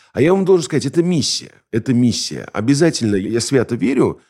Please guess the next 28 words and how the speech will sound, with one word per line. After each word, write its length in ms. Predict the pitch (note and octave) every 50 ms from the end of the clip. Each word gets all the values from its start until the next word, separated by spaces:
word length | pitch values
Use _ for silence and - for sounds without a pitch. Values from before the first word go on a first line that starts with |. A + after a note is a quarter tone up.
| _ _
что 680 | - - - - - B2+ B2+ B2+ B2 A#2+ A#2 A2+ G2+
у 460 | - - B2 B2+ B2 A#2+ A#2+ A#2 A2+ A2+
любого 480 | A2+ A#2+ B2 A#2+ C3+ C#3 B2 G2 G2
человека, 800 | - - - G#2 G#2 G#2+ A2 G#2 F#2+ F2 - E2 D2+ D2 C#2 - -
который 320 | F#2 F#2 - G#2+ F#2+ F#2+
что-либо 600 | - - - - C#3 B2+ A2+ G#2 G#2 F2+ F2 F2+
делает, 560 | D#2+ A#2 F3+ G#3+ G#3 F3 A2 E2 - - _ _ _ _ _ -
не 180 | - F#2 G2 F2+
знаю, 240 | E2 F#2 F2+ D#2
там, 280 | C#2+ D2+ D#2 D#2+ D2+ C#2+ _ _ _ _ _ _ - C#2+
создает 400 | E2 - G#2+ F2 G2+ G#2+ C3 A#2+
бизнес, 720 | G2+ E2+ F#2+ G2 F#2 E2+ E2+ F2 E2 D#2+ - - - - _ _ _ -
пропагандирует 800 | - - - B2+ G2+ F#2+ G#2+ G2+ G2 F#2 A#2+ C3+ C3 B2 A2+ -
какую-то 500 | - _ - A2 A2+ - - A#2 A2 A2+
идею, 480 | A2 F#2+ F#2 F#2 F2+ E2+ E2 D#2 E2
чем-то 500 | D#2+ - - - A#2 A#2+ A#2 A#2 - A#2+
занимается 640 | A2 G2+ A2+ B2 A#2+ A2+ G#2+ F#2+ F2 F2 - - -
или 100 | G2 G2+
исследует, 520 | G#2+ - - D3+ F#3+ A3 F#3+ E3 C#3 - - _ _ _ _ _
обязательно 440 | - G2 G#2+ A#2+ E3 G3 D3+ C#3+ B2
должна 360 | G#2+ G#2+ G#2 G2 A2 C#3 D#3
быть 200 | B2+ A#2+ A2+ -
какая-то 440 | - - - - B2+ B2+ B2 - A2+
миссия. 480 | A2 A2+ A#2+ A2+ G#2+ - - - E2 C2+
А 60 | D2
миссия, 380 | G2 C#3+ F#3+ - - - B2 G#2+
она 140 | G#2 G#2 G#2
всегда 420 | - - A#2 B2+ D3 E3 - -